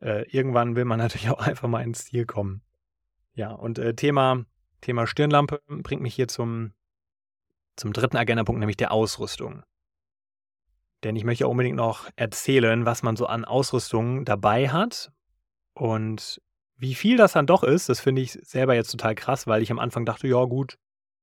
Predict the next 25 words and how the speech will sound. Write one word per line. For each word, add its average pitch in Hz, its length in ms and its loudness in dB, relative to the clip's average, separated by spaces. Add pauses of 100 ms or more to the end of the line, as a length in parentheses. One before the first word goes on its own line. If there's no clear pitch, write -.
(480)
äh, 113 220 2
Trailrunning-Rucksack 127 880 6
und 113 160 -2
halt 113 100 0
so 123 60 0
ein 113 60 0
paar 107 120 2
Sachen. 120 260 2
Aber 104 180 -4
nee, 110 200 0
nee, 147 300 4 (520)
das 117 200 -4
ist - 140 -4
schon 160 500 2 (400)
auch 135 300 4 (100)
eine 120 240 -4 (100)
krasse 135 300 -2
Wissenschaft 127 380 -2
für 123 80 -2
sich. 143 200 -2
Und 127 80 -2
auch 117 160 0
da 123 240 2
hat 120 120 -2
jeder 127 400 4